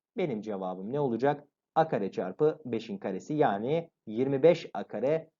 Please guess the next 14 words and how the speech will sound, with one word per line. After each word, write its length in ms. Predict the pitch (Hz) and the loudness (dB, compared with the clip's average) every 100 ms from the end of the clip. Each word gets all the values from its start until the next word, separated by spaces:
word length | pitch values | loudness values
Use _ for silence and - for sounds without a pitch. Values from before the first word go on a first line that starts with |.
| - | 2
Cevabım 480 | 170 117 90 80 - | 2 4 -2 -6 -4
Edirne 520 | 143 107 101 143 156 _ _ | -2 -2 -4 -4 -6 _ _
diyeceğim. 260 | 98 87 - _ _ _ _ _ _ _ _ _ _ _ _ _ - _ _ _ _ _ _ _ _ _ _ _ | -8 -8 -12 _ _ _ _ _ _ _ _ _ _ _ _ _ -20 _ _ _ _ _ _ _ _ _ _ _
Soru 300 | _ 165 226 | _ 8 8
tarzı 320 | 226 196 190 | 10 8 8
on 100 | 214 | 2
üç. 260 | 131 - - _ _ 156 | 2 -4 -16 _ _ 6
Olduğuna 520 | 165 185 185 220 247 | 6 6 4 4 4
göre 380 | 208 131 90 - | 4 2 -2 -10
yüz 380 | 123 135 170 165 | -8 -4 -2 0
yirmi 280 | 190 202 233 | 0 0 0
üzeri 320 | 240 185 196 | -2 0 0
x 360 | 196 247 - - | 0 -4 -8 -8
ifadesinin 720 | 156 160 151 143 143 143 127 | -8 0 2 2 -2 -4 -6